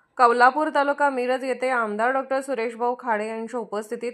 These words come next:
प्रचार फेरी व जाहीर सभा मोठ्या उत्साहात पार पडली.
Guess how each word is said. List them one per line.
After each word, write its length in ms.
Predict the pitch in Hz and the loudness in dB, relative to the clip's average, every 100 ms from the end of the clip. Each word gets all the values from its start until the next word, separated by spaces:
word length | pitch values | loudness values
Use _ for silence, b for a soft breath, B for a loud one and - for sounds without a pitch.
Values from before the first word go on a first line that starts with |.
| 233 | -6
प्रचार 320 | 214 220 277 | -6 -4 -4
फेरी 260 | 269 233 | -4 -4
व 120 | 240 247 | -4 -4
जाहीर 340 | 208 202 220 | -4 -6 -8
सभा 320 | 233 208 208 | -8 -4 -4
मोठ्या 300 | 214 190 220 | -4 -6 -8
उत्साहात 380 | 226 220 208 214 208 | -10 -10 -8 -8 -6
पार 140 | 180 | -6
पडली. 300 | 165 180 170 | -6 -12 -14